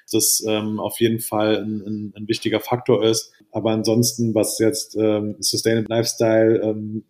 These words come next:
Sachen gibt, gibt's bestimmt sehr viele, äh, bessere Ratgeber auch da draußen, die, äh, die noch irgendwie mehr Tipps geben können. Also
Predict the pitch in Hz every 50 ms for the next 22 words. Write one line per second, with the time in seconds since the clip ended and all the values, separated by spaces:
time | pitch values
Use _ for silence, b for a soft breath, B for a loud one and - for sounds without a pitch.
0 | - 107 113 104 - 113 110 110 - - - - - - - - - 113 113 104
1 | - - - - 110 110 107 - - 117 107 107 107 98 107 104 104 110 101 -
2 | - 104 104 101 98 104 110 113 - - 113 110 104 104 101 107 98 - - 92
3 | 95 107 110 101 - - 107 104 101 98 - 107 104 107 101 92 101 101 101 101
4 | 101 98 - - 107 101 101 92 98 98 - - - 107 104 101 98 101 101 101
5 | - - 120 - - - 107 104 104 107 - - 107 101 101 98 95 92 98 98
6 | 92 -